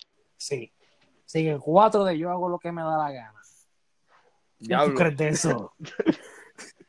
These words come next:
Speaker 2: La única que no tienes, la única que no tienes que yo tengo es la difícil ignorante. Son las únicas que no tienes que yo tengo.
Speaker 1: Esa yo creo que
Speaker 2: De veinti-,
Speaker 1: estaban
Speaker 2: de yo hago lo que me da la gana. Las otras te las
Speaker 1: creo que,
Speaker 2: tengo.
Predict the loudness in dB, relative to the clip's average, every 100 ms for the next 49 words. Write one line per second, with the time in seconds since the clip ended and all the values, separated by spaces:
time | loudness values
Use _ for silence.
0 | -6 -6 _ _ 4 4 4 4 2 2
1 | -2 0 0 2 -2 -2 2 4 4 2
2 | 2 0 0 -4 -2 -4 0 0 0 0
3 | -2 0 0 0 -2 _ _ 2 2 2
4 | -4 -10 -2 2 2 -2 -4 -4 -4 -4
5 | -2 -2 0 0 0 -4 -8 -8 _ _
6 | _ _ _ _ _ _ _ _ -6 -4
7 | -2 -2 -2 -2 -6 -4 -4 -2 -2 -2
8 | -4 -10 -14 -20 _ _ _ _ _ _
9 | _ _ _ _ _ _ _ _ _ _
10 | -12 -4 -2 0 2 2 2 0 -2 -2
11 | 0 2 2 2 4 4 4 2 0 2
12 | 4 2 0 -2 0 2 4 4 6 6
13 | 4 0 -4 -8